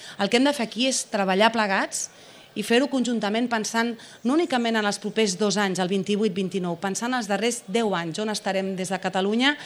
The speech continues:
i com ens projectarem cap al món. I això, torno a dir, i acabo, és exactament el que esteu construint des d'aquí, des d'aquestes denominacions d'origen, una manera d'avançar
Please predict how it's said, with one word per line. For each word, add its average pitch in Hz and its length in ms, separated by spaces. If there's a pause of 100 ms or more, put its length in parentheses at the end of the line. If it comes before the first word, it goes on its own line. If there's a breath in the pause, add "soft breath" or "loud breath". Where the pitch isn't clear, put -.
(240 loud breath)
i 220 80
com 240 180
ens 247 140
projectarem 196 560
cap 175 160
al 170 120
món. 160 280 (560 loud breath)
I 233 160
això, 269 280 (360)
torno 220 260
a 214 60
dir, 262 200
i 196 80
acabo, 202 440
és 202 120
exactament 226 600 (360 loud breath)
el 208 120
que 214 80
esteu 220 280
construint 220 560
des 180 160
d'aquí, 214 320 (280)
des 190 320
d'aquestes 202 560
denominacions 190 760
d'origen, 233 560
una 214 160
manera 208 360
d'avançar 196 540